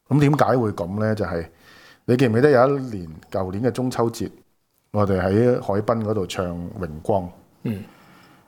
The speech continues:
Speaker 1: 咁呢，就幾百人喺度，我諗好多聽眾而家聽緊節目嘅可能都出席過，但係冇諗過嗰次係最後一次。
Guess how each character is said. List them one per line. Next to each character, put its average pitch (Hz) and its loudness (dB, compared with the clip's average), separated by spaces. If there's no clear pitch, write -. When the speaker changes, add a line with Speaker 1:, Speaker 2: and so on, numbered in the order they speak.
Speaker 1:
咁 113 4
呢， 139 6
就 92 -2
幾 117 0
百 113 2
人 82 -10
喺 92 -8
度， 90 -8
我 113 2
諗 143 0
好 120 0
多 139 2
聽 113 -2
眾 101 -4
而 92 -4
家 117 4
聽 139 0
緊 123 2
節 113 -2
目 92 -6
嘅 95 -4
可 110 0
能 110 0
都 - -4
出 - -4
席 98 -6
過， 82 -10
但 110 2
係 113 6
冇 107 4
諗 131 4
過 120 2
嗰 127 2
次 110 -4
係 95 -2
最 98 -6
後 92 -4
一 104 -4
次。 - -12